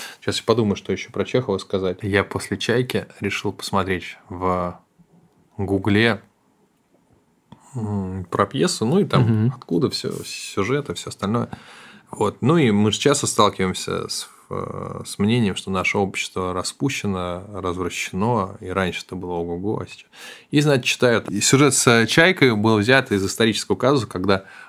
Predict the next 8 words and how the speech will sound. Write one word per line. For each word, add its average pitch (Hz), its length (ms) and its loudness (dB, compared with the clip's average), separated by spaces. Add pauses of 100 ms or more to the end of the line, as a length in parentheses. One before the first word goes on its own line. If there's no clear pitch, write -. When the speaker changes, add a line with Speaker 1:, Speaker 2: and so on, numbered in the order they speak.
Speaker 1:
художник 113 640 2
Левитан, 131 640 2 (840)
а, 92 640 -4
разбирался 117 920 4
с, 87 60 -8
с, - 260 -10
э, 92 380 -4 (540)
сенатором, 120 720 2